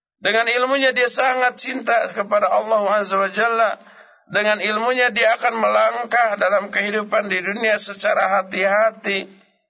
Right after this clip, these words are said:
Bagaimana tidak? Dia tahu dengan ilmunya Allah mengawasi, Allah melihat, Allah mendengar, Allah Maha mengetahui apapun termasuk apa yang dibisikkan dalam hatinya.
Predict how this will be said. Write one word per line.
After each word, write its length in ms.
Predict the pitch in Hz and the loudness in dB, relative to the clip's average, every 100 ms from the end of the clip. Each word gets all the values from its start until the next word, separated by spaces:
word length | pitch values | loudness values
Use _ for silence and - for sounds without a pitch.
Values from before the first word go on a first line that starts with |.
| _ | _
Bagaimana 480 | - 117 123 135 147 | -6 -4 -2 0 -2
tidak? 560 | 147 208 202 214 - 117 | -2 -6 -2 -2 -2 -4
Dia 160 | 127 131 | -4 0
tahu 240 | 170 208 190 | 0 0 -2
dengan 240 | 170 151 | -2 -2
ilmunya 400 | 160 165 190 151 | -4 -2 -2 0
Allah 240 | 139 156 | 0 -2
mengawasi, 720 | 165 170 180 214 262 - - - _ _ _ _ _ | -2 0 2 2 0 -4 -8 -14 _ _ _ _ _
Allah 320 | - 139 156 | -4 0 0
melihat, 560 | 170 202 269 262 233 - - - - - | 0 0 0 0 0 -4 -12 -20 -12 -6
Allah 200 | 151 165 | -2 0
mendengar, 560 | 175 196 220 269 269 226 - - - _ | 0 -2 -2 0 2 0 -2 -18 -20 _
Allah 400 | - 185 196 220 | -2 0 2 0
Maha 240 | 214 202 202 | 2 0 2
mengetahui 440 | 196 202 202 226 220 | 0 0 0 0 2
apapun 640 | 226 214 247 233 233 220 | 0 0 -2 -2 -4 -2
termasuk 640 | 208 208 208 208 233 220 | -4 0 0 0 -4 -4
apa 360 | - 208 208 208 | 0 0 2 -2
yang 80 | 196 | -2
dibisikkan 640 | 190 190 202 254 226 226 220 | -4 -4 -4 -4 -2 -2 0
dalam 280 | 196 202 220 | 0 0 0
hatinya. 560 | 214 214 285 240 165 | -2 -2 -2 0 -2